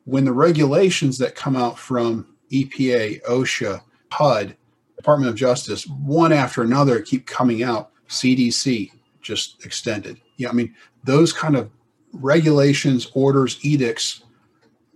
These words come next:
that just keep coming out and keep rolling and keep generating. Tom DeLotte used to say, "It's the termites eating away at the structure of the,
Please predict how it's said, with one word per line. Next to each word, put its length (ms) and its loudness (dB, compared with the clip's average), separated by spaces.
that 200 0
just 380 2
keep 300 0
coming 400 0
out 300 0
and 120 -8
keep 320 -2
rolling 540 2
and 160 -10
keep 360 -2
generating. 760 0
Tom 300 2
DeLotte 360 0
used 220 -8
to 60 -12
say, 460 -6
"It's 220 -6
the 100 -6
termites 600 0
eating 260 4
away 340 2
at 100 -6
the 60 -12
structure 560 -2
of 140 -10
the, 220 -8